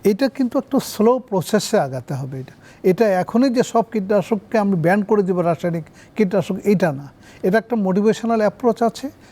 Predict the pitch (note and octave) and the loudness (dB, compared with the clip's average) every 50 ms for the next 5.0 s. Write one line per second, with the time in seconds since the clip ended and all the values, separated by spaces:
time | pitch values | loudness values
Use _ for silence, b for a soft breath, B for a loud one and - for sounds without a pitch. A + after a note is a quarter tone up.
0 | B B B - F3+ F3 G3+ G#3 F#3 - - F#3+ - - B3+ A3+ A#3 C4+ C4 A#3+ | B B B 0 2 2 2 2 0 0 -2 0 0 0 0 2 2 2 2 4
1 | B3 A#3+ A3 - - - - G#3 - - - D4+ D4 A3+ - - - A3+ - A3 | 2 2 0 -2 -2 -2 -2 -4 -4 -2 0 0 0 0 -2 -4 -6 -2 0 0
2 | A3 G3 - G3 F3 D#3 E3+ F3+ E3 - A#3 C4 D#4+ - B B B B B D3+ | 0 2 0 0 0 2 0 0 0 0 -2 -2 -4 -6 B B B B B 2
3 | F3 F#3 F#3+ F#3 G#3+ G3 G#3 G3 G3 G3 G3 G3 - - - F#3+ - G#3+ F#3+ D#3 | 4 4 4 4 2 2 0 0 0 -2 -4 -4 -4 -4 -4 -2 -2 0 0 0
4 | D#3+ D#3 D#3+ F3 E3+ - G3+ - - - G#3 F#3+ F#3+ - D#3 C#3+ C3 B2 C3+ C#3+ | 0 0 0 -2 -2 -4 -8 -6 -4 -2 0 0 0 -2 -2 -6 -6 -8 -10 -12